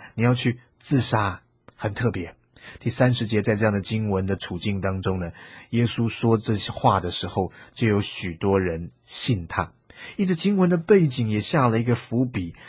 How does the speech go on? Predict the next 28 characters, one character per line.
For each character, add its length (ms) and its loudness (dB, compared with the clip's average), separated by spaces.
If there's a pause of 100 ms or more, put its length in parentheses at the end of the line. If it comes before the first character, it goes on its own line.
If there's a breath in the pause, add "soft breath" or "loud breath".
(140)
这 100 0
一 80 4
些 260 2
人 160 2
的 120 -2
相 320 2
信 280 0
呢， 120 -6
是 160 -10
真 320 2
的 100 2
相 300 2
信 260 -2 (240 loud breath)
还 240 -4
是 300 -2 (200 soft breath)
假 300 -2
的 100 -8
相 280 0
信？ 240 -6 (420 soft breath)
所 160 6
以 60 8
呢， 100 2
第 140 4
三 280 4
十 300 0 (160)
一 160 2
节 300 2
到 200 4